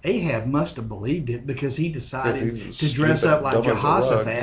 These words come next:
Speaker 1: and
Speaker 2: yeah.
Speaker 1: do that. And then
Speaker 2: Yeah.
Speaker 1: it ended up they wanted to kill Jehoshaphat.
Speaker 2: Yeah.
Speaker 1: <laughs> He ended up getting killed. But, but, but, but, you know, the, the point there is, is that,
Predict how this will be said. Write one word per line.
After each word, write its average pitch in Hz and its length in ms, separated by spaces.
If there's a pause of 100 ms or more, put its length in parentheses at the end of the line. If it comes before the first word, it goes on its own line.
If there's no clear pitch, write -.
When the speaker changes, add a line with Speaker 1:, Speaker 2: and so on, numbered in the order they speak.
(120)
Speaker 1:
and 123 100
Speaker 2:
yeah. 143 60
Speaker 1:
do 131 100
that. 139 300
And 117 100
then 147 140
Speaker 2:
Yeah. 117 140
Speaker 1:
it 131 40
ended 139 220
up 147 120
they 147 140
wanted 147 300
to 120 60
kill 131 260
Jehoshaphat. 156 800 (140)
Speaker 2:
Yeah. 180 400
Speaker 1:
<laughs> - 200 (340)
He 254 140
ended 196 120
up 185 220
getting 185 220
killed. 170 400 (240)
But, 196 320
but, 180 180
but, 185 160
but, 180 200
you 190 60
know, 190 160
the, 151 80
the 160 220
point 196 440
there 139 220
is, 139 500
is 113 280
that, 113 260